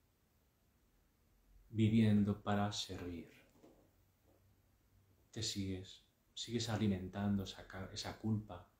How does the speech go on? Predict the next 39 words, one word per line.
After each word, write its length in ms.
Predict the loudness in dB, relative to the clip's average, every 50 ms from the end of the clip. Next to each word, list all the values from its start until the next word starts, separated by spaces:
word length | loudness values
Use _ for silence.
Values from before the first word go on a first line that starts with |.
| _ _ _ _ -20 -20 -20 _ -8
Entonces 240 | -4 -2 0 0 2
no 100 | 0 0
puedes 220 | 2 0 0 0
salir 260 | 0 0 -2 -2 -2 -4
del 160 | -6 -8 -8
bucle. 480 | -6 -6 -6 -6 -8 -12 -16 -16 -16 -18 -20 _ _ _ _ -10
Ahí 120 | -6 -6
está 300 | -6 -6 -6 -8 -12 -12
tu 80 | -12 -8
herida, 360 | -6 -4 -2 -2 -2 -4 -4 -6
¿no? 160 | -8 -8 -8
Es 100 | -8 -10
la 120 | -12 -12 -12
culpa. 480 | -8 -8 -8 -8 -8 -8 -10 -10 -8 -8
La 140 | -8 -8 -8
culpa 280 | -8 -8 -8 -8 -6 -4
alimenta 580 | -2 0 0 2 0 0 -2 -6 -8 -8 -6
más 500 | -6 -4 -6 -6 -6 -8 -12 -16 -18 -20 _ -20 -20 -20 -20 -20 _ -12
la 180 | -8 -6 -6 -6
herida. 560 | -6 -8 -8 -8 -8 -8 -8 -10 -14 -16 -20 -20 _ -20 _ _ _ _ _ _ _ _ _ _ _ _ _ _ _ _ _ _ -20 -20 -20 -20 -20 _ _
Entonces, 280 | -8 -4 -4 -4 -4 -4
claro, 240 | -2 0 2 4
vienes 360 | 4 4 4 4 4 2 0 -2
también, 340 | -2 0 2 2 2 2
pues, 320 | 0 -4 -6 -6 -8 -8 -4
de 120 | -2 -2
ese 180 | -2 -2 -4 -6
pasado, 580 | -6 -6 -8 -6 -6 -4 -2 -2 -2 -2 -2
¿no? 140 | -2 -2 -2
De 60 | -2
esos 220 | -2 -4 -6 -10 -10
abusos 380 | -8 -8 -6 -6 -8 -8 -10
infantiles 540 | -10 -10 -8 -6 -6 -6 -4 -4 -4 -4 -6
que 100 | -8 -10
te 80 | -12 -10
han 140 | -8 -8 -8
acarreado 420 | -8 -8 -10 -10 -8 -6 -6 -4
muchísima 640 | -4 -4 -4 -6 -8 -10 -14 -14 -14 -16 -20 -20 -20 _
culpa. 440 | -18 -18 -18 -18 -20 -20 -20 -20